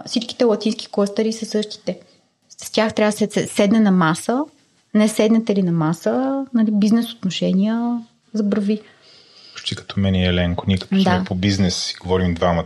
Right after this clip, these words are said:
Speaker 2: винаги трябва да сме на
Speaker 1: Докато,
Speaker 2: маса.
Speaker 1: примерно, американците и западноевропейците, нали, с тях, а, всичко се,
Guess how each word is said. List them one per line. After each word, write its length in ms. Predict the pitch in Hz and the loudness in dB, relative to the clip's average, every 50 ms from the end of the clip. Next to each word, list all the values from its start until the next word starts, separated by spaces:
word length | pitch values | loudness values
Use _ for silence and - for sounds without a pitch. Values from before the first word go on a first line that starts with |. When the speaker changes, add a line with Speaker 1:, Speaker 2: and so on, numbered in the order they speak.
| - - | -2 -2
Speaker 2:
винаги 300 | 98 95 90 87 85 85 | -2 -2 -2 -2 -2 -4
трябва 200 | - 85 80 80 | -6 -6 -8 -6
да 60 | - | -8
сме 160 | - - 175 | -6 -2 2
на 60 | 254 | 2
Speaker 1:
Докато, 200 | 247 269 - 262 262 | 2 2 2 0 0
Speaker 2:
маса. 180 | - 254 233 | 0 0 2
Speaker 1:
примерно, 680 | - 277 285 285 285 330 320 320 320 302 277 254 220 - | 2 4 6 6 6 6 4 4 4 4 4 4 2 2
американците 760 | - 233 220 220 208 208 214 - 208 208 220 226 - - - | 2 4 4 4 2 2 0 0 2 2 2 0 -2 0 0
и 80 | 269 247 | 2 2
западноевропейците, 1600 | 226 226 226 226 - 214 220 214 202 196 190 190 - 190 180 180 180 - - - - 214 226 233 240 240 247 247 240 247 247 - - 233 | 4 2 2 0 0 0 0 0 0 0 -4 -4 -2 -2 -2 -2 -2 -8 -10 -6 -2 0 0 2 2 2 2 2 2 0 -2 -4 -4 -2
нали, 480 | 233 226 214 220 226 240 240 254 254 | -2 0 0 2 2 2 2 0 0
с 180 | 247 - 226 - | -2 -6 -8 -8
тях, 560 | - - - 175 196 214 220 - - - - | -4 -2 -2 0 0 -2 -4 -8 -12 -6 -2
а, 200 | - 311 302 302 | 2 2 2 2
всичко 300 | 302 - 320 320 - - | 0 -2 -4 -6 -6 -8
се, 120 | - - | -6 -4